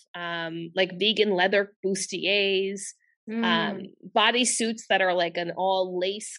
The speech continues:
Speaker 1: kind of thing, full on slip dresses, slip skirts. Like, it's a very wearable brand. Um, but then they also have, you know, the bras, the underwear, and all that stuff too. So they have a nice mix of, like, incorporating that lingerie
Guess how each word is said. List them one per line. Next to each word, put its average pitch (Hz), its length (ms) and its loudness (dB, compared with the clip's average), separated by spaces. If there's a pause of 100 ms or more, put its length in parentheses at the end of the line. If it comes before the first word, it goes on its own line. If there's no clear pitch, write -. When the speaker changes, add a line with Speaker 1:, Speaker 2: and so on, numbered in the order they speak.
Speaker 1:
kind 214 140 0
of 196 140 -4
thing, 190 320 0
full 220 320 0
on 190 180 -2
slip 214 400 -6
dresses, 196 640 -2
slip 240 240 -2
skirts. 208 640 0
Like, 226 220 -2 (240)
it's 247 180 2
a 254 80 6
very 202 320 -2 (160)
wearable 214 760 -4 (340)
brand. 330 420 0 (580)
Um, 208 400 -2
but 262 180 2
then 269 100 -2
they 269 200 6
also 254 360 0
have, 202 420 -2
you 247 80 -2
know, 185 80 -2
the 190 140 -6
bras, 175 480 -2
the 170 260 -2
underwear, 170 460 -4
and 170 80 -4
all 165 80 -6
that 170 180 -6
stuff 170 280 -4
too. 208 200 2
So 220 140 0
they 233 100 6
have 294 220 0 (280)
a 214 80 2
nice 220 440 0
mix 190 340 -4
of, 185 160 -4
like, 165 320 -4 (880)
incorporating 233 800 2
that 190 240 2
lingerie 190 880 -2